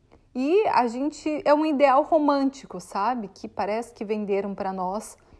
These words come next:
falando que não, a gente não pode tá mal, a gente não pode questionar,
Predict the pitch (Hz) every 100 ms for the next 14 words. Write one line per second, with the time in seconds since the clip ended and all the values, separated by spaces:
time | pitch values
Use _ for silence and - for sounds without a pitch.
0 | _ _ - _ _ _ - 233 233 233
1 | 247 254 - - 254 262 254 226 _ _
2 | - 240 226 240 277 247 240 - 247 247
3 | 208 208 - 190 170 170 247 - 208 196
4 | 208 - 208 214 226 247 254 240 277 -
5 | 302 233 185 185 330 -